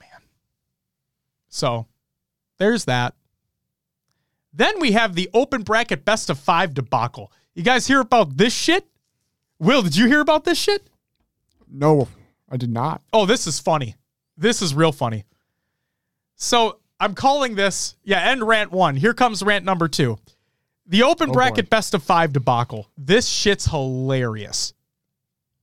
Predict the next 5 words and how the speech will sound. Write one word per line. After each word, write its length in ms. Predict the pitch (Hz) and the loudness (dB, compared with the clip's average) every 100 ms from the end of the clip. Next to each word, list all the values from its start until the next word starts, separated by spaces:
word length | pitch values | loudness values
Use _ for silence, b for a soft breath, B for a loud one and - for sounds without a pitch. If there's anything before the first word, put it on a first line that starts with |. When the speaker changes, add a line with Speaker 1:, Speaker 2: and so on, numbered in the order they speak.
| _ _ _ _ _ _ _ _ _ _ _ _ _ _ | _ _ _ _ _ _ _ _ _ _ _ _ _ _
Speaker 1:
So 220 | - 240 | -2 0
Hines 640 | 214 269 349 403 403 - - | 2 2 2 0 -4 -8 -10
had 300 | - 233 208 | -4 -2 -2
tweeted 420 | - - 277 277 | -6 -4 -2 0
out, 240 | 208 127 | 0 -2